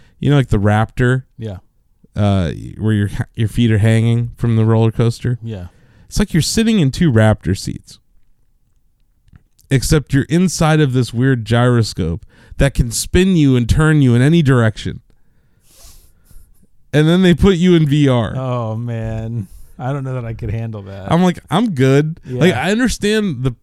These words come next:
Speaker 1: I understand that in Elite Dangerous
Speaker 2: Yeah.
Speaker 1: would be super immersive.
Speaker 2: Yeah.
Speaker 1: But no.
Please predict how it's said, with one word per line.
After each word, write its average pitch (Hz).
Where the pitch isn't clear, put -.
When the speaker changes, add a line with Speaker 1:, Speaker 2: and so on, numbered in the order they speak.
Speaker 1:
I 156
understand 185
that 143
in 156
Elite 127
Dangerous 143
Speaker 2:
Yeah. -
Speaker 1:
would 131
be 117
super 151
immersive. 104
Speaker 2:
Yeah. 90
Speaker 1:
But 120
no. 120